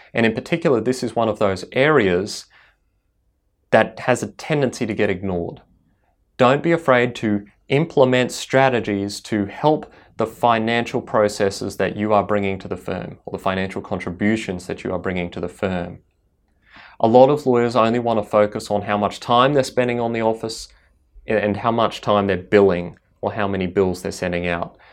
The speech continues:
That's not the only things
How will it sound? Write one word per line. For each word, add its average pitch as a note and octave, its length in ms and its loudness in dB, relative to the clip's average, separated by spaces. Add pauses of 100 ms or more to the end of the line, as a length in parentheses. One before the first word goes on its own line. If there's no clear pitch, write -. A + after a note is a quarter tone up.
(400)
That's C#3 280 0
not B2+ 360 4
the A#2+ 180 -2
only A#2 800 0 (360)
things G2 680 -4